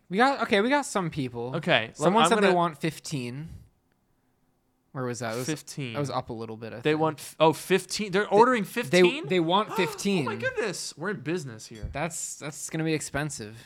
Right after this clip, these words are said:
Speaker 2: We got Walter. We got Alex. We got some irrelevant people saying they wouldn't.
Speaker 1: <laughs>
Speaker 2: We got B-, Bib. We've got Dorian. We've got Sonny Dixon, who would
Speaker 1: Again.
Speaker 2: upgrade to the future model. Look at that. That's a,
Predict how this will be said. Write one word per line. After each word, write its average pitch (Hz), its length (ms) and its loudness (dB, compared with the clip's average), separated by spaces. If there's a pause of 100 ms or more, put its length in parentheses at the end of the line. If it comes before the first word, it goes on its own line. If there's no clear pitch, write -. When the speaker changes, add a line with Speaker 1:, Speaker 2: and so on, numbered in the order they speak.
(320)
Speaker 2:
We 151 100 -4
got 165 260 6
Walter. 180 520 4 (100)
We 147 120 -6
got 175 260 2
Alex. 180 680 2 (880)
We 139 140 -6
got 147 180 -2
some 156 160 -4
irrelevant 139 520 2
people 139 300 -4
saying 131 200 -6
they 123 100 -2
wouldn't. 120 380 -4 (300)
Speaker 1:
<laughs> 165 300 -12
Speaker 2:
We 147 120 -4
got 175 260 2 (800)
B-, 143 60 -12 (280)
Bib. 147 400 -2 (1120)
We've 139 160 -6
got 165 240 0
Dorian. 156 600 0 (1300)
We've 139 100 -10
got 160 200 0
Sonny 180 320 -2
Dixon, 139 600 -4 (320)
who 190 100 4
would 202 160 10
Speaker 1:
Again. 190 100 12
Speaker 2:
upgrade 180 640 4
to 202 120 -2
the 190 100 2
future 202 360 -6
model. 196 300 2
Look 135 140 -8
at 139 120 -10
that. 117 220 -2
That's 131 200 -8
a, 123 100 -8